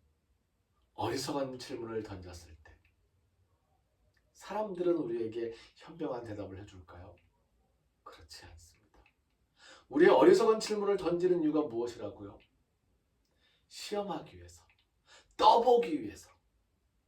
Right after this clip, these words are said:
한번, 예, 이렇게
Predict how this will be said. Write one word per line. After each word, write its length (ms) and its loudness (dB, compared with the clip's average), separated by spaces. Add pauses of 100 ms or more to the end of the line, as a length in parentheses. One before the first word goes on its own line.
(580)
한번, 600 2 (600)
예, 280 -10 (680)
이렇게 560 -10